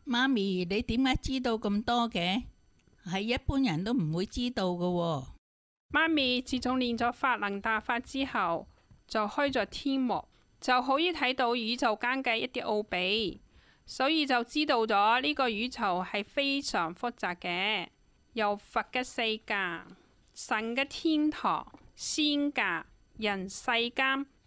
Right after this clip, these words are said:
Speaker 2: 同埋陰間等等咁多空間。所以中國啲古語係講得啱㗎，譬如話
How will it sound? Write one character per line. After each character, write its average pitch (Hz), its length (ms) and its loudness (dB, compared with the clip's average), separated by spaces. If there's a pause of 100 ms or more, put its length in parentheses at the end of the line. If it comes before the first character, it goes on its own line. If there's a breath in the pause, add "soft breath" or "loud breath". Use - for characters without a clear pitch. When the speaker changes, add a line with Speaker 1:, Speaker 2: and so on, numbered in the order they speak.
(100)
Speaker 2:
同 214 120 -2
埋 208 220 0
陰 269 560 0
間 262 360 0
等 226 240 -2
等 214 220 -2
咁 208 200 -6
多 240 160 0
空 254 280 0
間。 240 340 -2 (420 soft breath)
所 233 280 2
以 240 340 0 (140)
中 339 260 4
國 254 140 2
啲 254 180 0
古 233 300 0
語 240 240 0
係 240 140 -2
講 190 220 -2
得 233 80 -2
啱 262 320 0
㗎， 214 460 0 (380)
譬 214 240 -2
如 202 120 -2
話 180 640 0